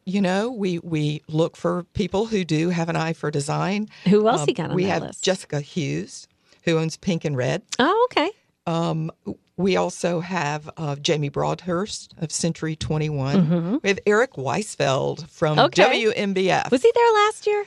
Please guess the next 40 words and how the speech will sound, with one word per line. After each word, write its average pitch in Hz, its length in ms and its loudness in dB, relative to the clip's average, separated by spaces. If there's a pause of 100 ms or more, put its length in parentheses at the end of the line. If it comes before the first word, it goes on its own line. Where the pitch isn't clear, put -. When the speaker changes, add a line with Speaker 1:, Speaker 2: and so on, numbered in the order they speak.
(100)
Speaker 1:
He 370 180 2
was 392 220 0
not. 226 560 -2 (100)
Um, 220 220 4
Speaker 2:
Okay, 180 260 2
Speaker 1:
this 202 80 6
Speaker 2:
maybe 285 200 4
Speaker 1:
is 254 100 -2
Speaker 2:
a - 40 -18
couple 370 280 -2
of 359 80 -4
years 381 200 -2
ago? 403 340 -4 (120)
Speaker 1:
this, 202 180 2
Speaker 2:
I 262 60 4
d- 254 140 -8
Speaker 1:
I 349 100 2
think 370 200 -2
this - 200 -4
might 180 220 0
be 175 320 -2
his 190 240 -10
first 170 380 -2
year. 175 240 0
He 190 180 -2
did 226 180 4
Speaker 2:
Okay. 233 180 2
Speaker 1:
a - 20 -2
great 208 360 -2
story, - 720 -2 (480)
um, 160 460 0
on 160 180 2
New 160 140 2
Directions 143 640 -4
not 143 180 -2
too 147 160 -4
long 143 240 -2
ago, 139 220 -2
or 143 200 0
on 202 360 2